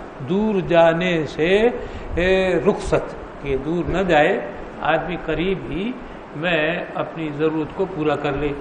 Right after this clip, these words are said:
چنانچہ یہ فرمایا کہ رسول کریم صلی اللہ علیہ وسلم، اے، حضرت حذیفہ فرماتے ہیں کہ میں آپ کے ساتھ چل رہا تھا،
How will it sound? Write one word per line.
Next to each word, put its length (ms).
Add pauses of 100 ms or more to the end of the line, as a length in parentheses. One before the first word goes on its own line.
(380)
چنانچہ 340
یہ 300
فرمایا 460 (360)
کہ 460 (380)
رسول 300
کریم 340
صلی 300
اللہ 180
علیہ 140
وسلم، 380 (440)
اے، 540
حضرت 320
حذیفہ 380
فرماتے 400
ہیں 120
کہ 100
میں 120
آپ 200
کے 60
ساتھ 280
چل 120
رہا 260
تھا، 340